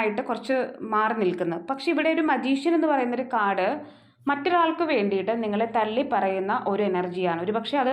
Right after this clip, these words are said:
നിങ്ങളുടെ ജീവിതത്തിൽ നടന്നിട്ടുണ്ടായിരിക്കാം. ചിലപ്പോൾ ആ ഒരു വേദനയിലായിരിക്കാം നിങ്ങളിപ്പോൾ ഈ ഒരു റീഡിംഗ് കാണുന്നത്. ഒരു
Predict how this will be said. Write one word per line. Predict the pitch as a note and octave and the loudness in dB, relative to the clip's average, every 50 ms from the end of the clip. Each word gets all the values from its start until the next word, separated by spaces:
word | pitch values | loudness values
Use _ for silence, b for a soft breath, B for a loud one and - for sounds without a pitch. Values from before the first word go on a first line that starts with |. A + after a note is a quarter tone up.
| C4+ B3 | 2 0
നിങ്ങളുടെ | A3+ G#3+ A3 A#3 A#3 A#3 | 0 -2 0 0 0 0
ജീവിതത്തിൽ | A#3 A#3 A3 G#3 G#3 G#3 G#3 G#3+ A3+ B3 B3 A3 | 0 0 2 2 2 2 2 0 -2 -2 -2 -2
നടന്നിട്ടുണ്ടായിരിക്കാം. | G3+ G3+ G3 G#3 G#3 G#3 G#3 G3 F3+ F3+ F#3 F#3 - - G#3+ - _ _ _ - - | -2 -2 -2 -2 -2 -2 -2 0 0 0 0 0 -2 -2 -4 -6 _ _ _ -2 2
ചിലപ്പോൾ | E4+ D#4+ D#4+ E4 E4 F4 F#4 - - - D4+ | 4 4 4 4 4 2 2 2 2 2 4
ആ | E4+ G#4 G4+ | 4 4 4
ഒരു | F4 F#4 F#4+ C#4 C#4+ | 4 4 4 4 4
വേദനയിലായിരിക്കാം | B3 A#3+ A#3+ A#3+ B3 B3 B3+ C4+ C#4 D4 C4+ A3+ G3+ G3+ G#3 G#3 A#3 B3 B3 G#3 | 4 4 4 4 2 2 2 2 2 4 2 2 2 0 0 -2 -2 0 0 0
നിങ്ങളിപ്പോൾ | G3 G3 G3+ G3+ G3+ G3+ G3 G3 G3 | 0 0 0 -2 -2 -2 -2 -2 0
ഈ | G3 F#3+ F#3+ | 0 0 -2
ഒരു | G3 G3+ G3 | -2 -2 -4
റീഡിംഗ് | F#3+ F#3 G3 G#3 G#3 | -4 -2 -2 -2 -2
കാണുന്നത്. | G#3 F#3 F3 F3 F3+ F3 D#3+ D#3 D#3 - - - | 0 0 0 2 0 0 -2 -2 -6 -6 -4 -2
ഒരു | G#3+ D#4 | -2 0